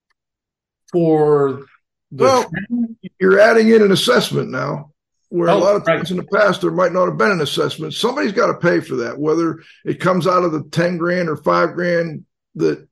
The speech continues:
Speaker 2: maybe they get from insurance, maybe, or it comes out of the owner's pocket. Somebody's gotta pay for that.
Speaker 1: Right. So in the, in the state of Florida and, and a few other states,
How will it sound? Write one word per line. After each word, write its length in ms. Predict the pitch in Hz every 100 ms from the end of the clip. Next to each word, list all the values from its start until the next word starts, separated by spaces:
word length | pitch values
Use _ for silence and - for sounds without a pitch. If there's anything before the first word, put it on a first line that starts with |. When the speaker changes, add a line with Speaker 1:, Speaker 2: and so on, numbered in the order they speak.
| _ -
Speaker 2:
maybe 400 | 151 175 196 180
they 160 | 165
get 180 | 156 160
from 140 | 151 156
insurance, 440 | 143 156 151 147
maybe, 500 | 156 170 139 156 139 _ _ _ _ -
or 180 | 170
it 60 | 170
comes 280 | 180 190 196
out 140 | 196
of 40 | 196
the 120 | 190
owner's 240 | 202 180
pocket. 420 | 135 202 208 151 143
Somebody's 400 | - 226 254 190
gotta 200 | 202 -
pay 220 | 170 156
for 120 | -
that. 160 | - - _ _ _ _ _ _ _ _ -
Speaker 1:
Right. 240 | 151 123
So 200 | - 165
in 100 | 160
the, 200 | 147 - 160
in 60 |
the 80 | 147
state 260 | - 214 208
of 100 | 202
Florida 400 | 165 147 170 -
and, 160 | 135 135
and 180 | 135 131
a 60 |
few 180 | - 160
other 140 | 165
states, 400 | 135 127 117 -